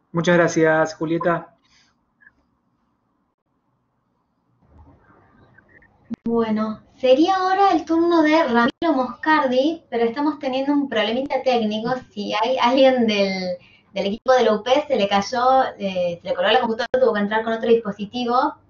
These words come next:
Speaker 2: y no sabemos cómo darle al cámara y micrófono. Si no, vamos avanzando con otro ponente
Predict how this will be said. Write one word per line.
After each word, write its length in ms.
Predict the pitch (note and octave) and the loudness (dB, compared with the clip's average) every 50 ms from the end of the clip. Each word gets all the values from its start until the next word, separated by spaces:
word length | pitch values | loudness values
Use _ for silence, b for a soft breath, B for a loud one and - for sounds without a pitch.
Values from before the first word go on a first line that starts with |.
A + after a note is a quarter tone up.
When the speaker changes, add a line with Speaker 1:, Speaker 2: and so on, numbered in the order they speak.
| _ - - | _ -14 -8
Speaker 2:
y 140 | G3+ G3 G3 | -4 -4 -2
no 240 | G3 G#3 A3 A3+ A3+ | -2 -2 -4 -4 -4
sabemos 420 | B3+ A#3 A3 A3 A3+ A#3 A3+ A3 - - | -4 -4 -2 -2 -4 -4 -4 -6 -10 -10
cómo 400 | - G3 G3 G3 G3+ G#3 G#3+ G#3 | -8 -6 -6 -4 -4 -4 -2 0
darle 380 | G3 F#3+ F#3 F3+ G3 G3 G3 | 0 0 0 0 -2 -2 0
al 260 | F#3+ F#3 F3+ F#3 F#3+ - | 0 0 0 -2 -4 -4
cámara 300 | - F3 F3 F3 F3+ F3+ | -4 -4 -2 0 0 -2
y 40 | |
micrófono. 600 | F3+ E3+ - _ _ - - - - C3+ C3 - _ _ _ _ _ _ _ _ _ _ _ _ _ _ _ _ _ _ _ _ _ _ _ _ _ _ _ _ _ | -2 -4 -6 _ _ -20 -20 -20 -18 -18 -18 -18 _ _ _ _ _ _ _ _ _ _ _ _ _ _ _ _ _ _ _ _ _ _ _ _ _ _ _ _ _
Si 160 | - A3 A3+ | 2 4 6
no, 380 | A#3 B3 C4 C#4 D#4 D#4+ - - - | 6 6 6 4 4 2 0 0 -2
vamos 260 | G#3+ G#3 A3 A3 A3 | -2 0 0 2 2
avanzando 420 | A3 G#3+ G#3+ G#3+ A#3 A3+ G#3+ G3 F#3 | 2 2 2 2 0 0 0 0 0
con 160 | G3 F#3+ G3+ | 0 0 0
otro 260 | G#3+ G#3+ B3+ A#3+ A#3 | 0 0 0 0 2
ponente 720 | B3+ C4 C4 C#4 D4 D4 C#4+ C#4 D#4 D4 D4+ D#4+ F4+ F#4 | 2 2 2 2 0 0 0 0 0 0 0 0 -2 -4